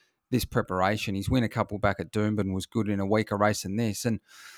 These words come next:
off the figure that he ran at Doomben, I, I entertained backing him with a lightweight at Newcastle in the Beaumont last start, but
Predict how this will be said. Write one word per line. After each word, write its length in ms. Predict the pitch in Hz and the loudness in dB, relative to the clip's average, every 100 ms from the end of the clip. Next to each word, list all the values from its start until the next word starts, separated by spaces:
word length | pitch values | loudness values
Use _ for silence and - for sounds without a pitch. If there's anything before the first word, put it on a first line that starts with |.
| - - _ - | -20 -20 _ 2
off 280 | 165 170 - | 4 4 0
the 100 | 220 | -2
figure 400 | - - 120 156 | -2 0 6 6
that 160 | 139 | 6
he 80 | 127 | 4
ran 180 | 113 104 | 4 2
at 160 | 98 - | 0 -4
Doomben, 320 | 104 98 101 | -4 -2 0
I, 240 | 110 196 - | 2 2 2
I 180 | 165 208 | 0 0
entertained 720 | 170 185 151 - 104 110 110 - | -2 -2 -4 -2 0 0 -2 -2
backing 380 | 95 - 120 | -2 -2 -6
him 340 | 107 110 98 90 | -2 -2 -2 -2
with 200 | 107 107 | 0 2
a 60 | 98 | 4
lightweight 600 | 98 101 92 95 92 98 - | 6 6 4 2 0 -2 0
at 160 | 110 - | 0 0
Newcastle 720 | 107 104 - 98 123 311 285 233 - | -2 -2 0 0 0 0 -2 -2 -2
in 160 | 110 | 0
the 60 | 101 | 2
Beaumont 480 | 101 101 104 101 - _ _ | 2 2 2 -2 -4 _ _
last 300 | 117 107 107 | 0 0 0
start, 380 | - 110 113 120 - | -4 0 0 0 0
but 160 | 123 | 0